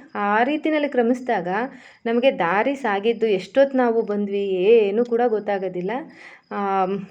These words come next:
ಮತ್ತು ನಾವು ಬೇರೆ ಅನ್ಯ ಚಿಂತೆಗಳನ್ನ ಮಾಡೋದ್ರ ಬದಲು, ಬೇರೆ ರೀತಿಯ ಆಲೋಚನೆಗಳನ್ನ ಮಾಡೋದ್ರ ಬದಲು, ಏನೇನೋ ಮಾತನಾಡೋದ್ರ ಬದಲು ಆ ರೀತಿ ದೇವಿ ಸ್ತೋತ್ರವನ್ನ ಹೇಳ್ಕೊಂಡು ನಾವು ಆ ಒಂದು ಇದ್ರಲ್ಲಿ ನಡೀತಾ ಹೋದ್ರೆ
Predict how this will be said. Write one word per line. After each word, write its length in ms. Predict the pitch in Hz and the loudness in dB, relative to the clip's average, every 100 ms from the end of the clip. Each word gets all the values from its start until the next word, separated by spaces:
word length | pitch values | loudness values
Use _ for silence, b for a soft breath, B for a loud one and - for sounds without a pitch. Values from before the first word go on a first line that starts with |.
| B | B
ಮತ್ತು 380 | 269 269 311 277 | -2 2 2 4
ನಾವು 220 | 262 233 | 4 4
ಬೇರೆ 300 | 226 262 294 | 4 6 6
ಅನ್ಯ 320 | 247 233 294 | 2 2 -4
ಚಿಂತೆಗಳನ್ನ 720 | 285 254 247 254 247 233 226 226 | -4 -4 0 0 2 0 -2 -4
ಮಾಡೋದ್ರ 380 | 220 202 202 202 | -6 -6 -6 -6
ಬದಲು, 540 | 190 180 185 196 196 B B - | -8 -8 -6 -8 -10 B B -2
ಬೇರೆ 260 | 214 240 254 | 2 4 4
ರೀತಿಯ 240 | 254 254 | 4 4
ಆಲೋಚನೆಗಳನ್ನ 680 | 190 208 240 240 233 226 220 | 4 2 2 2 2 2 0
ಮಾಡೋದ್ರ 360 | 208 196 190 185 | -2 -2 -2 -2
ಬದಲು, 440 | 180 180 185 190 | -4 -4 -4 -4
ಏನೇನೋ 440 | 190 190 208 233 277 | -2 -2 0 0 0
ಮಾತನಾಡೋದ್ರ 640 | 226 - 214 196 196 180 | 0 -2 -4 -4 -4 -4
ಬದಲು 500 | 170 170 185 233 - B B B - | -6 -8 -8 -10 -12 B B B -2
ಆ 100 | 247 | 0
ರೀತಿ 320 | 254 285 214 | 0 -2 2
ದೇವಿ 240 | 214 247 | 2 2
ಸ್ತೋತ್ರವನ್ನ 520 | 269 240 226 220 214 214 | 0 -2 -2 -2 -2 -2
ಹೇಳ್ಕೊಂಡು 840 | 214 208 208 202 214 359 - - _ _ 220 | -2 -4 -2 -2 0 -2 -4 -20 _ _ -10
ನಾವು 420 | 202 202 294 262 B B B 202 | -6 -4 -4 -6 B B B -6
ಆ 120 | 202 | -4
ಒಂದು 360 | 202 196 190 | -2 -2 -2
ಇದ್ರಲ್ಲಿ 440 | 185 190 220 208 196 | -2 -2 -2 -2 -2
ನಡೀತಾ 340 | 180 208 214 | -2 -2 -2
ಹೋದ್ರೆ 600 | 208 180 170 202 320 - | -4 -8 -6 -6 -6 -12